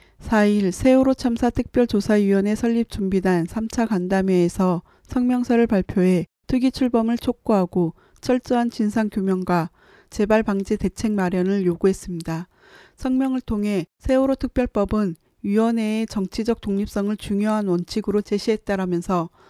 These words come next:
독립성을 기본 원칙으로 삼아 특위 활동에 멈춤이 없이 나아가 달라고 요구했습니다. 또 특위가 참사 이전과 다른 사회를 만들어 가려는 국민의 열망을 실현하길 바란다고 강조했습니다. 이들은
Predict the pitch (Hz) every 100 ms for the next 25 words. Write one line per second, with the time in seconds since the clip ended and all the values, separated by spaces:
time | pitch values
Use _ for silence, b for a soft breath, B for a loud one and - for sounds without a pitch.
0 | b - 202 214 - 214 214 220 196 202
1 | 208 190 - 214 208 202 190 180 165 -
2 | _ - 247 247 233 226 214 214 202 180
3 | 185 - 226 208 175 - 196 170 208 190
4 | 180 185 202 202 185 180 175 196 180 175
5 | 196 190 - 170 165 165 180 _ - 220
6 | 165 - b b _ 277 240 240 208 175
7 | - _ - 262 247 247 208 202 202 202
8 | 196 175 196 165 - _ - 254 254 247
9 | 247 208 180 196 214 - 180 185 202 196
10 | - 202 214 220 220 185 175 190 190 202
11 | 175 165 - 247 247 240 233 233 202 190
12 | 190 175 202 - 180 180 196 - 175 160
13 | 165 175 _ _ 208 185 214 208